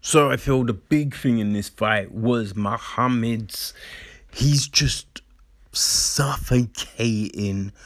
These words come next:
forward pressure, right? That was the,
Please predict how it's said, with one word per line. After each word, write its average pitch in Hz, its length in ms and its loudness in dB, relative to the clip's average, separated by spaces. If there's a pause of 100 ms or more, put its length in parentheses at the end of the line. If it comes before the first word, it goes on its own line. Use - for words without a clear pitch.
(260)
forward 113 720 -4
pressure, - 640 -6 (1040)
right? 104 220 -2 (120)
That 147 340 2
was 127 400 2
the, 120 480 -2